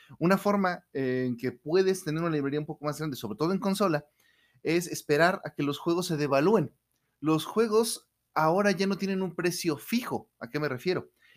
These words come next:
Incluso en su salida tienen precios diferentes. Y esto es bueno.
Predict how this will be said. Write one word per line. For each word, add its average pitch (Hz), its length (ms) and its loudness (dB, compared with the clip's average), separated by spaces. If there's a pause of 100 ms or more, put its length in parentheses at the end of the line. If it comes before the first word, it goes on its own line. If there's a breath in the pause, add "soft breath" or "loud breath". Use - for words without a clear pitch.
Incluso 190 340 0
en 254 80 0
su 202 120 -4
salida 170 520 -2 (160)
tienen 175 400 0
precios 127 360 -6
diferentes. 123 680 -8 (760 soft breath)
Y 180 140 2
esto 190 260 2
es 160 140 -2
bueno. 156 380 0